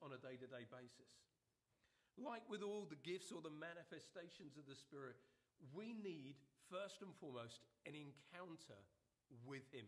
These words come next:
Before we can move in the gifts or move in the fruit of the Spirit, to have an encounter with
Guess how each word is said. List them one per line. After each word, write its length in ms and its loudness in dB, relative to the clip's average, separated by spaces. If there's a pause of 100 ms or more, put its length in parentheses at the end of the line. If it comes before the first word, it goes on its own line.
(640)
Before 400 4
we 80 4
can 160 2 (240)
move 320 4
in 80 0
the 80 2
gifts 320 0
or 160 2
move 320 2
in 160 2
the 80 -2 (160)
fruit 240 2
of 80 -10
the 80 -4
Spirit, 480 0 (560)
to 80 -2 (240)
have 160 0
an 80 2
encounter 800 -2 (160)
with 160 2